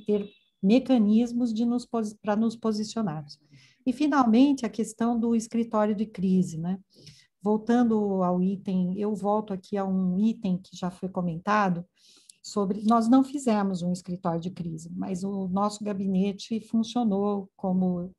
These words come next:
escritório de crise, como, aliás, deve ser um gabinete,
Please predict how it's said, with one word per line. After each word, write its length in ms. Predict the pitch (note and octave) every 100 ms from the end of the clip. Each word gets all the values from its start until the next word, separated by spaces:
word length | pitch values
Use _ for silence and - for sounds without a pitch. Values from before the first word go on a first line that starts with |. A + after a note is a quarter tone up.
| _
escritório 520 | - - C4 A3+ F3 F3
de 80 |
crise, 460 | F#3+ G#3 G3 D#3+ - _ _ _ _ _ -
como, 240 | G3+ F#3+
aliás, 420 | F#3 F#3 F3+ F#3+
deve 180 | F#3 F#3
ser 160 | F#3 G3
um 120 | G3
gabinete, 680 | F#3+ F#3 G3+ G3 D#3+ -